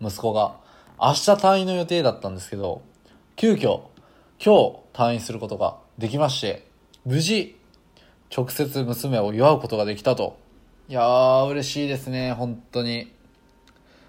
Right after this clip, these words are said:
まあ、もちろん、赤ちゃんを見れたのも嬉しいんですけど、まあ、二歳まで無事、娘が育ったと。それもやっぱ嬉しいですね。ただやっぱ嬉しい反面、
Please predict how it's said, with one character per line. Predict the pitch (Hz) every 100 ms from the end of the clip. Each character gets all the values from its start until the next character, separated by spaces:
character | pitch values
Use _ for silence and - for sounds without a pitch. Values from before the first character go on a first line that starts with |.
| _
ま | 123
あ、 |
も | 117 120
ち | 156
ろ | 135
ん、 | 104 -
赤 | 123 147
ち | 135
ゃ | 104
ん |
を | 92 95
見 |
れ | 110
た | 131 160
の | 113
も | 87 -
嬉 | 104 101
し | -
い |
ん | 95
で | 92
す | -
け |
ど、 | 95 90 87 _ _ _ _ _ _ _ -
ま | 110 101 95
あ、 | 104
二 | 117
歳 | 127 120 101
ま | 92
で | - 101
無 | 104
事、 | 101 110 104 - _ -
娘 | 98 120 110
が | 101
育 | 110
っ |
た | 123 123 131
と。 | 107 - _ _ _ - _ _ _
そ | -
れ | 151
も | 156
や | 120
っ | 117
ぱ | 110
嬉 | 110 123
し |
い | 131
で | 104
す |
ね。 | 104 101 - _ _
た | - 226
だ | 247
や |
っ | 233
ぱ | 220
嬉 | 214 220
し | 214
い | 233
反 | 208 214 208
面、 | 214 208 190